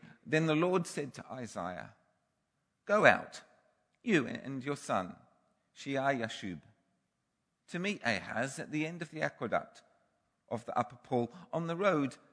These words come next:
to the launderer's field." Well, Ahaz is expecting a, sh-, a siege.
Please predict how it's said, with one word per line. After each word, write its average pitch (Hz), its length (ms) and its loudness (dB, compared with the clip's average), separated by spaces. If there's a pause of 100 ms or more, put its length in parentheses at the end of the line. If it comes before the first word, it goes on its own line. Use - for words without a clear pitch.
(100)
to 151 120 -8
the 143 120 -4
launderer's 135 680 -4
field." 80 300 -8 (1600)
Well, 139 200 -2 (640)
Ahaz 135 480 0
is 143 140 -2
expecting 139 560 -6
a, 127 60 -6
sh-, - 260 -8
a 120 60 -4
siege. 151 800 -4